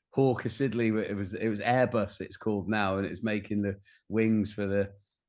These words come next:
Airbus planes, you know, f-, that fly across the planet. And, uh, and he, he knew someone there he, that was hiring, and he could, he said, "I could always get you a job if it doesn't work out." And, and, uh, but they, my parents were always like, "Look, we want you to be happy first and foremost. If that,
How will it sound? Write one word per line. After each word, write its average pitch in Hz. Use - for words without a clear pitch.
Airbus 107
planes, 98
you 98
know, 95
f-, -
that -
fly 101
across 98
the 92
planet. 101
And, 98
uh, 98
and 95
he, 101
he 104
knew 104
someone 98
there 98
he, 98
that 95
was 90
hiring, 98
and 92
he 95
could, 92
he 98
said, 98
"I 92
could 113
always 117
get -
you 110
a 104
job 113
if 98
it -
doesn't 98
work 95
out." 92
And, 104
and, 98
uh, 101
but 120
they, 147
my 151
parents 156
were 143
always 127
like, 117
"Look, 135
we 123
want 139
you 120
to 113
be 107
happy 101
first 101
and 92
foremost. 95
If 98
that, -